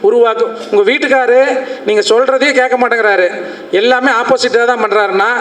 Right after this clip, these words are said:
இதை ஒரு, ஒரு வாரத்துக்கு பண்ணி பாருங்க. முள்ள முள்ள அப்படியே அது, அவர் இறங்கி வருவார். அப்போ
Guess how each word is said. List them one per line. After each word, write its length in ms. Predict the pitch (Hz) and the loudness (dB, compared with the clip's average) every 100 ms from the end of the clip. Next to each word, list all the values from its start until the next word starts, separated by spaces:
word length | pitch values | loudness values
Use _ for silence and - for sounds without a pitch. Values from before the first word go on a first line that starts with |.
| - - - | -6 -12 -2
இதை 180 | 214 226 | 0 2
ஒரு, 180 | 214 214 | 4 4
ஒரு 200 | 247 277 | 4 4
வாரத்துக்கு 380 | 277 277 254 | 2 0 -2
பண்ணி 140 | 226 226 | -2 0
பாருங்க. 340 | 208 175 143 120 - - - - - - - - - - - - - 202 | 0 0 -4 -8 -14 -18 -20 -20 -20 -20 -18 -16 -16 -16 -14 -10 -6 0
முள்ள 240 | 233 262 | 2 2
முள்ள 200 | 247 269 | 2 0
அப்படியே 240 | - 254 | 0 0
அது, 220 | 247 220 220 | 2 2 2
அவர் 180 | 214 | 2
இறங்கி 260 | 208 208 240 | 2 2 2
வருவார். 360 | 214 190 160 127 - - - - - - | 2 2 2 -2 -8 -12 -14 -14 -14 -8
அப்போ 580 | - 220 247 247 302 277 | -4 -2 2 2 0 -2